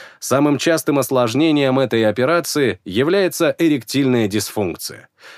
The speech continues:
Причина заключается в отсутствии возможности восстановления кровотока по глубоким артериям полового члена,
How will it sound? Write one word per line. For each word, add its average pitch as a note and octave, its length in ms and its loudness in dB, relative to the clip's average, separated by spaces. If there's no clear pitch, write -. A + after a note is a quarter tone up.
Причина B2 680 0
заключается D#3+ 720 0
в C3 60 0
отсутствии B2+ 600 0
возможности D3 760 0
восстановления A#2+ 960 0
кровотока A#2+ 760 0
по D#3+ 120 2
глубоким C3 580 2
артериям D#3 600 0
полового B2 520 2
члена, F2+ 500 -6